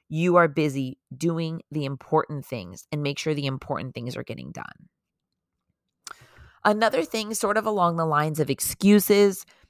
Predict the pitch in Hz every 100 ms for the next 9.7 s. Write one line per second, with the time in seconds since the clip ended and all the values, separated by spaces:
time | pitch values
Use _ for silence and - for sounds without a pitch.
0 | - 170 170 190 208 208 214 - 190 196
1 | 208 220 180 - 214 202 190 180 185 214
2 | - 185 170 160 - _ _ _ - 190
3 | 185 202 190 208 240 - 226 202 180 156
4 | 147 139 147 143 - 175 208 - 202 -
5 | 139 127 120 104 - - - 123 226 285
6 | 269 277 - 220 208 208 202 165 151 127
7 | 135 165 220 247 196 156 151 147 151 156
8 | 151 147 - 139 156 165 165 151 139 139
9 | 139 147 139 98 92 57 -